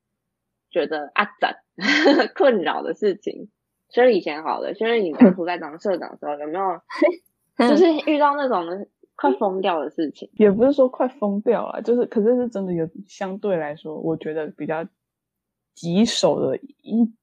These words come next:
Speaker 3: 点，有一点是，对，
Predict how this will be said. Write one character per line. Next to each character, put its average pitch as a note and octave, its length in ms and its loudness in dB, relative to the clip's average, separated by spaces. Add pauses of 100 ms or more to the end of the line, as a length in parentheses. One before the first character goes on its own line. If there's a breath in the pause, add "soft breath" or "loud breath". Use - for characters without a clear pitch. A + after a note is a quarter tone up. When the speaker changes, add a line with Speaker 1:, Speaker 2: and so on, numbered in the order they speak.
(420)
Speaker 3:
点， F#3 540 2 (640)
有 G3+ 180 6
一 - 20 2
点 - 220 -4
是， F#3 500 -4
对， F#3+ 280 -6